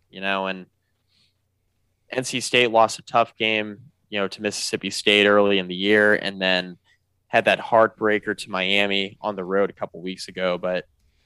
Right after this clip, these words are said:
N C State handled Louisville a bit more easily than I anticipated last week, and see him to get back on the right track, not let that loss linger to Miami.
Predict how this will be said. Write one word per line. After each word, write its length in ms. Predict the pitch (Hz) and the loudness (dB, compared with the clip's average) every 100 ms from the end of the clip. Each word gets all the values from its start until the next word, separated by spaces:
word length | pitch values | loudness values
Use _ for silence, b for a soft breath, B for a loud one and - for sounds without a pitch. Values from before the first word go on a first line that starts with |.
| _ _ _ _ | _ _ _ _
N 100 | 127 | -2
C 160 | 151 190 | -2 -4
State 400 | 165 151 143 131 | -2 2 2 2
handled 520 | 117 120 117 110 98 - | -2 0 0 0 -4 -4
Louisville 680 | 101 101 98 98 95 92 - | -2 -2 -4 -2 -2 -6 -8
a 80 | 101 | -8
bit 240 | - 113 | -2 -2
more 260 | 117 107 95 | -2 -2 -2
easily 460 | 98 95 98 95 | -4 -6 -4 -4
than 160 | 92 90 | -4 -2
I 220 | 95 98 | 0 0
anticipated 720 | 95 92 98 - - 104 101 98 | -2 -4 -10 -10 -4 -2 0 4
last 280 | 101 98 - | 4 4 2
week, 300 | 101 95 - _ _ _ _ _ - | 2 0 -4 _ _ _ _ _ -8
and 120 | 98 | -4
see 160 | - | -2
him 100 | 107 | -2
to 100 | 98 | -2
get 240 | 98 101 - | 2 2 4
back 260 | 101 101 | 4 4
on 100 | 107 | 0
the 80 | 90 | -4
right 240 | 90 95 92 | 0 0 0
track, 520 | - 95 101 98 - | -4 2 4 2 0
not 280 | 104 101 - | 0 0 2
let 200 | 101 - | -2 0
that 220 | 101 90 | 0 0
loss 400 | 90 95 95 - | 0 0 0 -6
linger 520 | 92 92 95 101 101 - | -12 -12 -4 -2 -2 -6
to 100 | - | -12
Miami. 580 | 107 98 98 98 104 107 | -6 -4 -2 -2 -2 -8